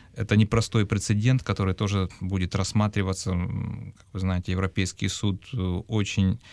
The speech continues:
тщательно изучает такие вопросы, но, м, достаточно длительный тоже период времени. Тем более, э, когда дело касается такой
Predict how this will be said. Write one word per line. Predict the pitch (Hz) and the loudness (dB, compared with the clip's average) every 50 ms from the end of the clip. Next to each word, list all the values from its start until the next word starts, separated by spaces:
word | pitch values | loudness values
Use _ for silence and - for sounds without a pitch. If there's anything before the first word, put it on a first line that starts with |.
| - - - | -20 -20 -14
тщательно | - - - 101 92 - 92 90 90 90 90 | -6 -2 0 0 0 2 2 2 4 4 2
изучает | 92 92 87 - 98 90 87 90 - - - | 2 0 -2 -2 -2 0 0 -2 -2 -6 -8
такие | - - - - - 104 95 92 90 87 87 | -8 -8 -8 -4 -2 0 0 2 2 0 0
вопросы, | 87 95 95 110 123 135 143 143 - - 110 | 0 -2 -2 0 0 0 0 -2 0 2 4
но, | 104 98 98 98 95 95 90 92 - - - - _ - - - | 4 6 6 4 4 2 0 -2 -6 -10 -20 -20 _ -14 -6 -2
м, | 98 95 92 90 90 | 0 2 2 2 2
достаточно | 120 - - - 107 104 - 104 - - - 104 95 92 | 0 -2 0 -2 -2 0 0 -4 -4 0 2 2 2 2
длительный | 90 92 95 95 92 - 95 92 95 95 92 | 2 2 0 -2 0 0 2 2 4 2 2
тоже | - - 98 92 92 87 | 0 -2 -2 -2 -2 -4
период | - - 92 92 95 90 90 92 | -2 -4 -2 -2 0 0 0 -2
времени. | 90 92 90 95 90 - - - 101 | -2 -2 -2 -2 -2 -4 -4 -6 -8
Тем | - - 98 98 | -2 0 0 2
более, | 101 123 131 127 120 113 107 110 - | 4 4 4 4 4 2 2 -2 -2
э, | - 98 92 92 90 90 | 0 0 2 2 0 -2
когда | - 117 101 98 95 | -2 -4 -2 -2 -2
дело | 92 95 104 95 92 95 | 0 2 2 2 2 0
касается | - 98 - - - 98 95 92 - - - 90 90 | -2 -4 -4 -2 -2 -2 -2 -2 -2 -4 -6 -6 -4
такой | - - - - - 95 95 | -6 -10 -6 -2 0 0 0